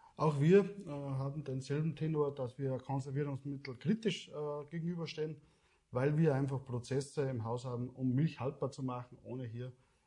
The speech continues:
äh, Zusatzstoffe zuzugeben. Um Milch haltbar zu machen, ist der wichtigste Schritt nach einer guten Kühlung die Erhitzung der Milch.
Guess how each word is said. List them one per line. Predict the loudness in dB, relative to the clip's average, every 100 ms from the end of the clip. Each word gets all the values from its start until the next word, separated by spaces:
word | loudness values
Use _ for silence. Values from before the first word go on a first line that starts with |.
| _ -6
äh, | -6
Zusatzstoffe | -2 2 2 2 0 0
zuzugeben. | -4 -6 -6 -16 -18 -20 _ -20 _ _ _ _ _ _ _
Um | 10
Milch | 12 10 8
haltbar | 6 4
zu | 4
machen, | 4 4 2 0 2
ist | 0 2
der | 2
wichtigste | 4 2 0 0 0
Schritt | 4 4 4 0 -20 _ _ -4
nach | -2 -2
einer | 0 0
guten | 0 -2 -2
Kühlung | 0 2 4 2 0 -6 -2
die |
Erhitzung | 0 2 0 -2 -4 0
der | 0
Milch. | 0 -4 -14